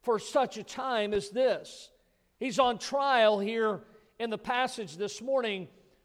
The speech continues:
before the Jewish Supreme Court, as you will.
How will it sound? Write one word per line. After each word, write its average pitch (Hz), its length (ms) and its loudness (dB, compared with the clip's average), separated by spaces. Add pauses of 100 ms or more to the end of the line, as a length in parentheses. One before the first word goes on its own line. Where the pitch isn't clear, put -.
before 277 380 2
the 214 120 2
Jewish 233 840 2 (320)
Supreme 254 720 -6
Court, 233 500 0
as 190 220 -4
you 196 100 -4
will. 185 480 -2